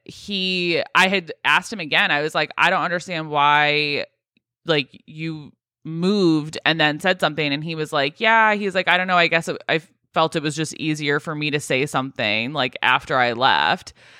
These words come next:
And I'm just like, "What the fuck?" Like, I don't know. He, and he said, he did say, he was like, "I don't know why I slept on you. Like, I definitely should have said something." So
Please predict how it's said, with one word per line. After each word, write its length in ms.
And 100
I'm 200
just 160
like, 420
"What 320
the 120
fuck?" 440
Like, 640
I 180
don't 140
know. 420
He, 260
and 140
he 160
said, 360
he 180
did 240
say, 240
he 100
was 220
like, 480
"I 100
don't 140
know 140
why 240
I 100
slept 380
on 180
you. 320
Like, 420
I 140
definitely 360
should 160
have 100
said 240
something." 720
So 680